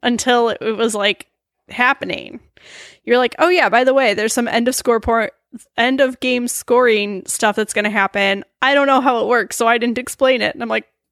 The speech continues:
"Great, <laughs> awesome." Um, but yeah, the, apparently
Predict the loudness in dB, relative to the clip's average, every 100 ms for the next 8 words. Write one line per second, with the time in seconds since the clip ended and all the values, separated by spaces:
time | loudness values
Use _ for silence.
0 | _ -18 -6 0 2 4 0 -2 -4 -4
1 | 0 -2 -2 -2 0 2 2 0 -2 -8
2 | -16 -18 -18 -20 -20 _ 0 2 4 2
3 | 0 -10 _ -6 0 2 2 -2 -4 0
4 | 0 0 -4 0 4 4 2 0 0 -2